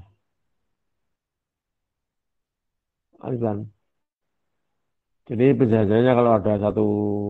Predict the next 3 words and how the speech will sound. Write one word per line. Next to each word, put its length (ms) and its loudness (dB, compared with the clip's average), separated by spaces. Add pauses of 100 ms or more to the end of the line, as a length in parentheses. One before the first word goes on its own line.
(1120)
permukaan 480 0
air 300 2 (340)
diam, 560 0